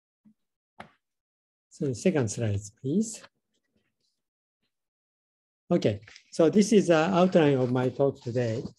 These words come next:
Uh, first, briefly introduce, uh, our past and current partnerships on malaria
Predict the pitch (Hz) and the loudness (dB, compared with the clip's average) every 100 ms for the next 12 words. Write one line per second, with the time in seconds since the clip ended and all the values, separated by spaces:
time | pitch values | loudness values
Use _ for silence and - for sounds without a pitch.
0 | - - - 147 127 117 113 110 110 170 | -20 -20 -14 -6 -4 -2 -2 -4 -4 -6
1 | 269 - - 180 202 139 160 180 156 147 | -10 -12 0 2 2 -2 -2 0 2 0
2 | 139 139 147 - - 143 123 131 139 127 | 2 2 2 -2 -6 -4 -8 -6 0 0
3 | 110 143 165 - _ - 143 127 - 143 | 0 -2 -2 -4 _ -8 -6 -6 -6 0
4 | 131 123 127 _ 139 139 123 101 107 101 | 0 0 -4 _ -2 0 -2 -4 -12 -12
5 | 135 123 110 120 127 117 113 147 | -6 -4 -2 -2 0 0 0 -2